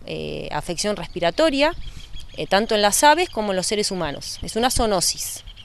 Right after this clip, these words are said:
o sea que el, eh, los animales infectados nos pueden enfermar a nosotros. Eh, lo que pasa es que en general las aves no tienen síntomas, ¿m? O sea, tienen síntomas recién cuando padecen estrés y el,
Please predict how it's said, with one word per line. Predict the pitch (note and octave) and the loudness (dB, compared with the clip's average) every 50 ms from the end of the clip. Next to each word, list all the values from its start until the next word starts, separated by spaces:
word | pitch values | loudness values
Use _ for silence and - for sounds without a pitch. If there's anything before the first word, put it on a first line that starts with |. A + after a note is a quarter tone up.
| - - - - - - | -20 -20 -20 -20 -16 -8
o | - C#3 | -4 -2
sea | - G3 F#3 | 0 0 0
que | - F3+ F3+ | 0 0 -2
el, | E3 D#3+ D3+ - | -2 -4 -4 -6
eh, | - D#3 D3 | -6 -6 -6
los | C#3 C#3+ - | -6 -6 -6
animales | E3 D#3 E3 F3+ G3+ A3 A3+ - - | -4 -2 2 4 4 4 4 2 2
infectados | B3+ B3+ B3 - B3+ - - D4+ C#4+ C4+ C#4 D#4 D#4+ | 0 0 0 0 -2 0 4 6 6 6 6 4 2
nos | C#4+ A3+ F3+ | 0 0 -2
pueden | - - A3 A3+ A3+ A#3 G#3+ | -2 0 2 2 4 2 2
enfermar | F#3 - - F3 E3+ F3 F3+ F3 | 0 -2 -4 -4 -2 0 0 0
a | F3 | 0
nosotros. | E3+ D#3+ - - - - - - - - - - - - - - - - - - - - - - - - - - - | -2 -2 -4 -4 -6 -8 -10 -12 -14 -14 -14 -16 -18 -20 -20 -20 -20 -18 -18 -16 -16 -16 -16 -16 -18 -20 -20 -10 -6
Eh, | - F#3+ F#3+ F3+ - - | -4 -2 -2 -4 -4 -4
lo | - F#3+ | -2 -2
que | G#3 A#3 | 0 2
pasa | B3 E4 - F4 | 2 2 2 2
es | D#4+ | 2
que | D4 C#4+ | 2 2
en | C4+ B3+ | 2 2
general | - C#4+ C4+ C4+ D4 D#4 D4 D4 D4 C4+ | 2 0 2 4 6 6 6 6 6 6
las | A#3 A3 F#3 - C#4+ | 4 4 4 4 4
aves | C#4+ D4 D#4 B3+ | 4 4 4 2
no | B3+ B3+ B3+ B3+ B3 | 2 2 2 2 2
tienen | - B3 B3+ B3 B3 | 2 0 2 2 2
síntomas, | A#3+ - D#4 C4+ A3 F#3 E3+ D#3 D3+ C#3+ - - - - - - - - - | 2 4 4 2 2 2 0 0 0 -2 -4 -4 -6 -8 -10 -14 -16 -8 -4
¿m? | F3 F#3 G#3+ B3 - - - - - - - | -2 -2 -2 -2 -4 -8 -14 -16 -16 -14 -8
O | - E3+ | -2 0
sea, | E3 - G#3+ G3 | 4 4 4 4
tienen | - A#3 A#3+ A#3+ A#3+ | 4 2 2 4 4
síntomas | A#3 - C#4+ C#4 C#4+ D4+ D4+ D4 C4+ A3 | 4 4 2 2 2 2 4 4 2 2
recién | G3+ G#3+ G3+ - B3+ C4 C4+ | 2 2 2 2 2 2 4
cuando | B3+ C4+ A#3 G#3 F#3 E3+ D#3+ - - - - - - | 2 2 4 4 4 2 2 -2 -8 -14 -16 -6 -2
padecen | F3 F3 F#3+ F#3+ - A3 G#3 | 0 0 2 2 0 0 -2
estrés | F#3+ - - C4+ B3+ C4+ D4 C#4+ | -4 -2 0 2 4 4 4 4
y | C#4 B3+ | 2 2
el, | G#3 F#3+ F3 D#3 | 2 2 0 -4